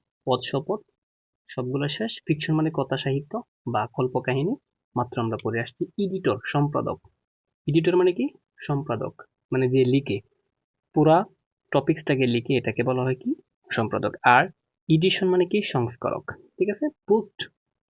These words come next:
বুক পোস্ট অথবা বুক পোস্ট, বুক পোস্ট অথবা পোস্ট বুক, যেভাবেই থাকুক, এটা হচ্ছে কুলা ডাক। ঠিক আছে? বুক মানে বই, পোস্ট মানে,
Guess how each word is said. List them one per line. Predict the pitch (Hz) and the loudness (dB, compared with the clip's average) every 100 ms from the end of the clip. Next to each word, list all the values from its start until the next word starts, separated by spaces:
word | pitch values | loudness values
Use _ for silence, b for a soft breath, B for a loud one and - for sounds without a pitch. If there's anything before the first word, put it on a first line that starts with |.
| _ - | _ 2
বুক | 165 - | 2 2
পোস্ট | 247 240 - | -2 -2 -2
অথবা | 147 165 180 254 - _ 123 | -2 2 2 0 -6 _ -4
বুক | 117 - | -4 -4
পোস্ট, | 110 - - 139 | -6 -6 -4 0
বুক | 160 - | 0 0
পোস্ট | 214 - | -2 0
অথবা | 185 190 | 2 2
পোস্ট | 190 120 - | 2 -2 -2
বুক, | 127 - - _ _ _ _ _ _ _ _ _ _ _ 135 | -8 -8 -16 _ _ _ _ _ _ _ _ _ _ _ 2
যেভাবেই | 151 190 165 117 | 6 6 6 4
থাকুক, | 104 - 208 - | 0 -4 -4 -4
এটা | 127 | -2
হচ্ছে | 135 147 185 | -2 -4 -6
কুলা | - 170 143 | 2 4 4
ডাক। | 135 - - - _ _ _ _ | 0 -6 -16 -20 _ _ _ _
ঠিক | 196 233 | -4 -4
আছে? | - 113 - 139 | -4 -8 -6 -2
বুক | 151 151 | 0 2
মানে | 156 147 | 2 4
বই, | 123 123 | 4 2
পোস্ট | 120 127 - | 2 -2 0
মানে, | 120 117 | 0 0